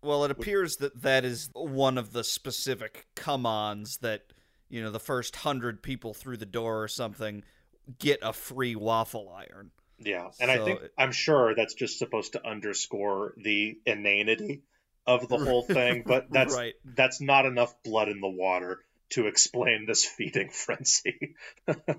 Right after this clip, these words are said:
Speaker 2: If it were, like, flat screen T Vs, I could maybe understand. Or, or, you know, I don't know. Even that's not that exciting anymore. It might have been when Black Friday was more of an event some years back. Anyway, the parking lot is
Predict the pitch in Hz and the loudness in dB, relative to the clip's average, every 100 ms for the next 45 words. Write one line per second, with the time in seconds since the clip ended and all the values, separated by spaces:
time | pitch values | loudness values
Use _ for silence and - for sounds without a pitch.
0 | _ 151 - 160 - - - 120 135 120 | _ -14 -6 -8 -8 -18 -4 0 0 2
1 | 113 113 - - 147 131 - - 117 104 | 0 0 -2 4 4 4 -4 -4 -6 -6
2 | - 113 95 107 98 90 - _ - 92 | -6 -4 0 0 2 -2 -6 _ -6 -6
3 | 101 95 92 92 90 90 87 107 95 95 | -4 -4 -2 -2 -4 -6 -6 -4 -4 -4
4 | - _ _ _ _ _ 101 92 95 92 | -8 _ _ _ _ _ -4 -4 -4 -6
5 | 98 90 90 90 87 85 - 110 98 92 | -8 -6 -6 -6 -6 -10 -10 -8 -6 -2
6 | 95 92 - - _ 107 98 90 98 92 | -2 -2 -6 -10 _ -4 -4 0 2 2
7 | 90 - 98 92 92 107 98 90 87 90 | 0 -2 -2 -2 -4 -4 -6 -6 -4 -4
8 | 87 92 95 90 85 98 90 87 87 107 | -4 -4 -4 -4 -6 -6 -6 -8 -18 -12
9 | 92 85 - 98 92 - 90 90 90 87 | -12 -12 -6 -4 -4 -4 -6 -4 -4 -4
10 | 90 87 104 92 90 90 90 87 92 90 | -8 -8 -6 -4 -4 -4 -8 -6 -4 -4
11 | - _ _ - - 101 98 98 90 107 | -8 _ _ -8 -6 -6 -6 -6 -4 0
12 | 101 101 - 139 135 113 107 107 - - | 0 0 -2 0 0 2 2 2 0 -8
13 | 123 - 180 165 131 123 123 - - 113 | -4 2 2 2 4 6 4 2 -4 -2
14 | 107 101 - | -2 -2 -4